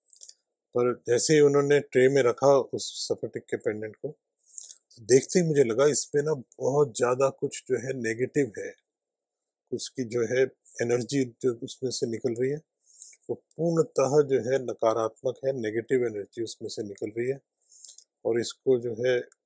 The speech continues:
मुझे छूना भी नहीं चाहिए। फिर भी मैंने उसे ज़रा सा touch किया तो एकदम अंदर तक मुझे बड़ा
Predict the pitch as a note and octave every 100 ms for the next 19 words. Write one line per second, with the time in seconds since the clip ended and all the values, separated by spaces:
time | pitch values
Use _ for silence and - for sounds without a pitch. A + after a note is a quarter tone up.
0 | _ _ _ _ _ _ _ _ _ A2+
1 | A#2+ - - A2+ A2+ G#2+ G#2+ G2+ G2+ F#2+
2 | - _ _ _ _ _ _ _ C3 D3
3 | C3 C3 C3 - A#2+ A#2+ A#2 C3+ - B2
4 | - C#3 C#3 C3+ A2+ D3+ C#3+ C3 C#3 -
5 | B2+ B2+ B2+ B2+ - _ _ C#3 C#3+